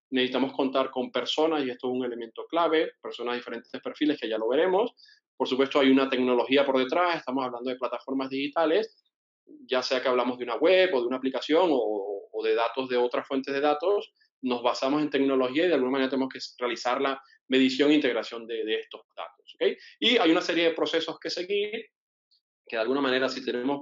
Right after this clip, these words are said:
procesos bien definidos, tenemos una metodología de trabajo que nos garantice o nos lleve a, a conseguir el, el, el éxito, ¿ok? Entonces, eh, el punto importante, personas, son la, la clave, ¿ok? Podemos tener mucho tiempo, podemos tener mucha tecnología, podemos tener muchos procesos,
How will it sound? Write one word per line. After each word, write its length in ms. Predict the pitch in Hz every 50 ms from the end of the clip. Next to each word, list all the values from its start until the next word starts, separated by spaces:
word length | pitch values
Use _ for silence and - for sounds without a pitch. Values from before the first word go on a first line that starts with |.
| -
procesos 380 | - 131 123 139 139 135 143 143
bien 160 | 139 143 139 143
definidos, 560 | 147 147 147 - 139 139 139 147 180 180 -
tenemos 460 | - 123 117 110 107 113 139 - - _ - _ _ -
una 160 | 123 123 131
metodología 500 | 135 123 127 113 113 110 101 101 110 110
de 80 | 117 110
trabajo 560 | - 101 92 92 92 - - 127 147 - _ _ _ _
que 100 | - 120
nos 140 | 113 110 107
garantice 500 | 117 110 107 104 101 110 107 - - 135
o 200 | 151 147 123 110
nos 160 | 110 104 98
lleve 380 | 110 127 139 135 127 139 160 175
a, 100 | 139 110
a 180 | 104 104 104 101
conseguir 360 | - 107 104 104 95 101 101
el, 160 | 104 107 101 -
el, 200 | 101 95 90 -
el 140 | - 98 98
éxito, 420 | 95 - - - - _ - -
¿ok? 140 | - - - 175 214 - - - - - - - - - - _
Entonces, 400 | - 147 156 202 220 220 220 185 175
eh, 300 | 160 156 151 147 143 143
el 120 | 143 143
punto 240 | - 190 196 196 226
importante, 540 | 220 214 202 196 196 202 196 202 196 208 220 233 226 - - _
personas, 720 | - 143 135 - - 196 226 180 175 214 262 262 - 151 - _
son 280 | - - - 127 131 131
la, 180 | 131 127 123 135
la 260 | 131 120 113 - -
clave, 520 | - 143 147 151 143 139 139 151 175 185 -
¿ok? 180 | 107 98 - 147 175 175
Podemos 360 | - 127 117 110 117 127 -
tener 480 | - 131 123 127 131 135 143 147 147 - _ _ _ -
mucho 360 | 123 127 151 160 156 - 151
tiempo, 460 | 151 185 202 208 196 202 196 202 202 202
podemos 220 | 151 139 147 147
tener 260 | - 147 139 139 135
mucha 260 | 139 160 180 175 185
tecnología, 580 | 170 165 160 156 156 156 147 147 156 160 160 156
podemos 260 | 139 135 131 139 139
tener 180 | - 139 131 131
muchos 320 | 139 143 139 - 143 -
procesos, 520 | - 135 135 - 170 - - 185 214 214